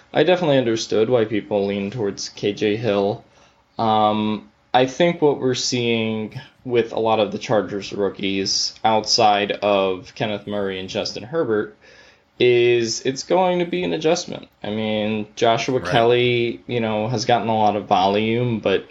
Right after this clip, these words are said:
Speaker 1: he hasn't been very efficient really since week one or week two. Um, and then you go past that. So Joe Reed obviously has been a healthy scratch, hasn't seen the field, um, outside of a couple, you know, end arounds in the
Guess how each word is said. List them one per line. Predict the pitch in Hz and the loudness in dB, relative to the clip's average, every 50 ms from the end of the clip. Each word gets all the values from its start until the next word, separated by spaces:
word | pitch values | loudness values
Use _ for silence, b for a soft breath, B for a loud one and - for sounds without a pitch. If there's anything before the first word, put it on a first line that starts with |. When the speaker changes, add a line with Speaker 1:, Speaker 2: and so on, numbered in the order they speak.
| _ _ - | _ _ -20
Speaker 1:
he | - - 113 117 120 | -12 -6 0 2 2
hasn't | 131 135 113 101 110 113 98 104 107 - - | 4 4 2 2 2 0 0 0 -2 -4 -4
been | - 107 107 104 | -2 0 0 0
very | 98 104 104 101 101 101 98 | 2 2 2 4 4 2 2
efficient | 95 90 - - 92 92 - - 110 104 107 107 - - | 0 -2 -2 -2 -2 -2 0 -2 -2 -2 -2 -4 -8 -2
really | - 104 98 98 98 92 | 0 2 2 2 2 2
since | - - 101 98 98 98 - B B B B B B _ _ | 0 0 0 -2 -2 -4 -6 B B B B B B _ _
week | 110 107 - - | -2 -2 -2 0
one | - 107 101 98 98 | 2 2 2 4 2
or | 98 | 2
week | 95 101 92 92 - - | 0 0 -2 -2 -6 -10
two. | - - 101 104 107 101 98 92 95 98 110 - _ b b b b b b b b b _ _ | -2 0 2 4 4 4 2 2 0 -2 -4 -8 _ b b b b b b b b b _ _
Um, | 98 104 101 95 95 95 95 95 95 95 95 95 95 95 95 - - _ | 2 2 4 4 4 4 4 2 2 0 -2 -4 -4 -6 -8 -10 -8 _
and | - 104 101 98 98 98 101 98 - - | -2 -2 0 0 0 -2 -2 -4 -2 -2
then | 104 98 98 98 | -2 -2 0 -4
you | 95 92 | -4 -2
go | - 101 95 | -2 -2 -2
past | - - - 101 95 95 - - | -2 -2 0 0 0 0 -2 -2
that. | 110 104 104 104 101 - | 0 0 0 0 -2 -2
So | - 104 98 98 | -2 -2 -2 -2
Joe | 98 - 98 | 0 0 -2
Reed | 95 92 101 110 120 123 117 110 | 0 0 -2 0 0 2 2 2
obviously | 104 101 101 104 101 - - 107 107 104 101 95 B B B B B B B _ | 2 2 2 0 -2 0 -2 0 0 0 0 -2 B B B B B B B _
has | _ 113 104 85 | _ -4 -4 -2
been | 78 101 98 | -2 -2 -2
a | 101 | 0
healthy | 95 98 98 - 196 180 | -2 -2 -4 -4 -4 -6
scratch, | - - - 139 143 143 135 135 - | -4 0 2 2 4 2 2 -2 -2
hasn't | 127 101 98 101 98 | -4 -2 -2 -2 -4
seen | - 107 101 98 | -2 -2 -2 -2
the | 101 | -2
field, | - - 131 131 131 131 123 123 123 120 b b b b b b b b b b _ | -2 0 2 2 4 4 2 0 -2 -4 b b b b b b b b b b _
um, | 110 113 110 107 107 104 107 101 | -2 0 2 2 2 2 0 -2
outside | - 101 107 107 - - 110 107 107 | -2 -2 -2 -2 0 0 2 2 2
of | 104 110 | 0 -2
a | 110 | -4
couple, | - 135 117 - - 113 110 110 107 107 101 104 - - | -4 -4 -4 -2 0 2 4 4 4 2 0 -2 -4 -6
you | 113 107 | -4 -4
know, | 104 - | -4 -2
end | - 107 110 110 | -2 -4 -2 -2
arounds | 110 107 107 101 104 104 104 104 104 - | 0 0 2 2 2 2 0 -2 -4 -6
in | 107 | -8
the | - | -10